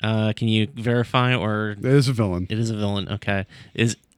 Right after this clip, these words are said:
Speaker 1: is it the Joker?
Speaker 2: No, uh, it is a Batman villain.
Speaker 1: Uh, is it the Scarecrow?
Speaker 2: Scarecrow.
Speaker 1: Okay.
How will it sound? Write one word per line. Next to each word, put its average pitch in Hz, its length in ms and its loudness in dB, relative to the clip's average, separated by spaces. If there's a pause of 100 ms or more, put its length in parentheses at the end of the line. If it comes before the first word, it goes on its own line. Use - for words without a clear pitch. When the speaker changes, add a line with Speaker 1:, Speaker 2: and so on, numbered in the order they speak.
(160)
Speaker 1:
is 120 120 -2
it 120 80 -2
the 120 80 -2
Joker? 214 480 0 (440)
Speaker 2:
No, 175 540 6 (180)
uh, 147 240 0
it 156 80 4
is 170 140 6
a 170 60 6
Batman 156 420 6
villain. 104 380 4 (720)
Speaker 1:
Uh, 120 520 4
is 117 160 0
it 107 80 -8
the - 60 -2
Scarecrow? 277 460 4
Speaker 2:
Scarecrow. 98 580 -2
Speaker 1:
Okay. 101 340 0